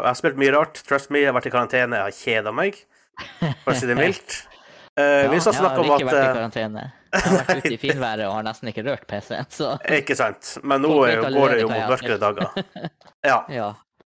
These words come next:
Speaker 1: Men det kan hende at i neste uke, da vil jeg nesten garantere for at du har noe nytt å komme med.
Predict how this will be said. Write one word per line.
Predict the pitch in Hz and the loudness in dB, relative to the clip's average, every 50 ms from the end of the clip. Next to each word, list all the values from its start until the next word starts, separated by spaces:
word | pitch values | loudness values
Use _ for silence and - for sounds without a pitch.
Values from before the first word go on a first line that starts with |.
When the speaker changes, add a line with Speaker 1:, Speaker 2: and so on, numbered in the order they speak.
| _ _ _ _ _ _ _ _ _ _ - | _ _ _ _ _ _ _ _ _ _ -4
Speaker 1:
Men | 160 185 190 | 0 0 2
det | 190 | 4
kan | 190 175 | 4 4
hende | 202 185 147 | 4 4 2
at | 139 - | 2 0
i | 139 | 0
neste | 160 165 - - 131 113 | 0 0 2 0 0 0
uke, | 123 104 | 0 0
da | 107 107 107 104 | 0 0 0 0
vil | 104 113 123 120 | 0 0 0 2
jeg | 113 113 | 2 2
nesten | 113 117 - - 117 | 0 -2 -4 -4 -2
garantere | 110 110 107 104 - 123 113 104 98 90 | -2 -2 -2 0 0 0 0 0 -2 -4
for | - - 107 95 | -4 -4 -4 -4
at | - - | -4 -6
du | 104 95 | -6 -4
har | 107 | -4
noe | 101 95 - 101 98 | -6 -6 -8 -8 -8
nytt | 101 98 - | -8 -10 -12
å | 95 92 | -12 -12
komme | - 87 87 76 - | -12 -12 -14 -14 -18
med. | - | -20